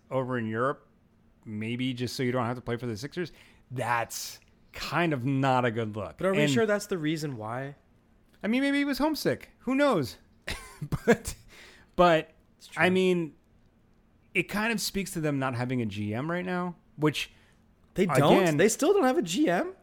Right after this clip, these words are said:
Speaker 1: No, they still don't have it. They have Brett Brown. Uh, listen, I, and
Speaker 2: Wow.
Speaker 1: by the way, this is, like, contradictory of what I'm saying right now, too, because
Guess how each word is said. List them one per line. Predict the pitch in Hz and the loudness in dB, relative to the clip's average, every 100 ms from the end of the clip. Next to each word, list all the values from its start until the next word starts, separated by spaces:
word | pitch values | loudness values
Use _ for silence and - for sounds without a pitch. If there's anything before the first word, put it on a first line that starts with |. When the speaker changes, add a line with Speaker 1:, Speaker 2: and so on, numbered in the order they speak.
| _ _ _ _ | _ _ _ _
Speaker 1:
No, | 156 131 135 | -4 0 2
they | 120 | 2
still | - 151 | 0 -2
don't | 123 | -2
have | 117 | -2
it. | 135 | -4
They | - | -4
have | 165 202 | -4 -2
Brett | 233 | -4
Brown. | 233 226 113 - - - | -2 -4 -6 -14 -20 -8
Uh, | 185 170 165 - | 2 4 4 2
listen, | 226 240 151 | 0 0 0
I, | 156 | 2
and | 180 120 | 4 4
Speaker 2:
Wow. | 180 | 4
Speaker 1:
by | 165 247 | 4 6
the | |
way, | 240 180 | 6 4
this | 151 170 | 4 0
is, | 196 190 | -2 0
like, | 190 | 0
contradictory | - 208 185 196 196 156 | 0 -2 0 -2 0 0
of | 139 127 | 0 2
what | 147 | 2
I'm | 143 | 2
saying | 151 156 | 0 0
right | 139 | 0
now, | 147 160 | 0 0
too, | 147 | 0
because | 151 139 143 | -2 -2 -4